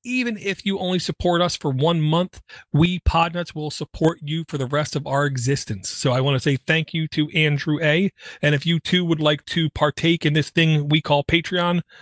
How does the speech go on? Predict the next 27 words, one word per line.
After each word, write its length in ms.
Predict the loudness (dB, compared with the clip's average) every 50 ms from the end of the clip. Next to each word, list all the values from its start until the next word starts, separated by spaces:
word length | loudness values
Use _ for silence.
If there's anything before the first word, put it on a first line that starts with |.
| -20 -12 -2
all 160 | 0 2 4
you 80 | 4 4
have 140 | 2 0 -2
to 60 | 0
do 220 | 2 2 2 2 2 2
is 220 | 2 2 2 2
go 240 | 2 2 2 4 2
to, 320 | 0 2 2 2 4 4
uh, 200 | 4 6 4 4 4
patreon 420 | 2 0 0 2 2 0 2 2 2
dot 200 | 2 2 0 0
com 340 | 0 2 2 4 4 2 2
slash 460 | 0 0 2 4 4 4 4 2 -2
podnuts. 680 | 0 0 2 2 2 2 0 -4 -4 -6 -8 -10 -12 -12 _ -20 -20 -20 -20 -8 _
That's 240 | 2 2 2 2 0
where 280 | -2 0 2 2 2 2
you 180 | 2 2 2
can 160 | 2 2 0 0
support 420 | 0 -4 -2 2 2 2 2 2 _ 2
Linux 260 | 2 4 4 2 0
for 40 | 0
the 80 | 2
Rest 240 | 2 2 2 2 2
of 60 | 0
Us. 120 | 0 0 0 0
And 200 | 2 2 2 2
speaking 800 | 0 0 0 -2 -4 _ _ 2 2 2 0 -4 -8 -8 -10